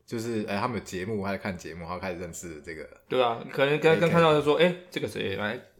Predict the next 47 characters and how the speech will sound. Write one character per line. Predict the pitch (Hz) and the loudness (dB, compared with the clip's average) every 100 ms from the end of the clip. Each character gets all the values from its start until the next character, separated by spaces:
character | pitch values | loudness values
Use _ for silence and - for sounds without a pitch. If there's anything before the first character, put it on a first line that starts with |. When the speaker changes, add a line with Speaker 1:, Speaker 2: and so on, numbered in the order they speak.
| - | -12
Speaker 2:
感 | 101 | -10
觉 | 98 98 104 104 | -6 -4 -4 -6
长 | - | -12
得 | 85 | -12
还 | 87 | -12
蛮 | 92 | -10
好 | 92 - | -10 -10
看 | 90 | -10
的 | - | -10
哦。 | - - | -14 -2
Speaker 1:
哎， | 185 | 4
那 | 247 | 8
时 | |
候 | 208 196 | 8 8
其 | 147 | 4
实， | 147 143 147 - | 2 0 0 -2
Speaker 2:
<laughs> | 190 143 | -4 0
Speaker 1:
其 | 185 | 2
实 | 208 | 4
我 | 220 | 4
们 | 131 | 4
那 | 185 | 4
时 | 160 | 4
候 | 147 | 4
一 | |
开 | 151 143 143 | 4 2 0
始， | - 90 80 73 76 _ - - _ _ _ - | -2 -6 -8 -12 -20 _ -20 -20 _ _ _ 0
就 | 180 | 2
是 | 175 | 8
后 | 180 | 8
来 | 127 | 10
慢 | 151 | 6
慢 | 147 139 | 6 4
接 | 131 131 | 6 4
触 | 143 113 | 4 0
了 | |
之 | 98 | 2
后， | 107 101 82 - _ _ _ _ _ | 2 2 0 -10 _ _ _ _ _
我 | 101 | -4
们 | 101 | -2
还 | 101 107 | 0 0
蛮， | 104 95 92 | 0 -2 -4
算 | 98 131 | -2 -2
蛮 | 92 104 | -2 -2
热 | 107 | -4
衷 | 82 87 80 | -4 -8 -10
的。 | 78 | -12